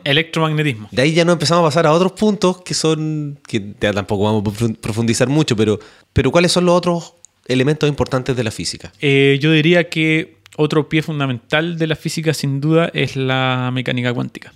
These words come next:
Speaker 1: Y la mecánica cuántica es un área de la física muy interesante, muy bonita, porque no es intuitiva.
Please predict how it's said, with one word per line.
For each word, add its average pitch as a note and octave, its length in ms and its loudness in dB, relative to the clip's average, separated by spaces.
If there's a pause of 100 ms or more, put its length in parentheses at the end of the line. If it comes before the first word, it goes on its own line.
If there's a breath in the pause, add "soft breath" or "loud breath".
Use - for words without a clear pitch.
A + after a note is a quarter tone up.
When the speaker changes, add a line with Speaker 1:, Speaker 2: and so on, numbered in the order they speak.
(120)
Speaker 1:
Y A#2+ 200 0
la A#2 100 2
mecánica B2 380 -2
cuántica C3 680 -4
es A#2+ 280 -6 (160)
un B2+ 100 2
área A#2+ 120 2
de A#2+ 40 2
la A#2 80 2
física B2 380 -4
muy D3 840 -4 (100)
interesante, C3 840 0
muy C#3+ 160 2
bonita, C#3 540 0 (100)
porque B2+ 760 0
no B2+ 140 0
es D3+ 100 2
intuitiva. C3+ 540 -6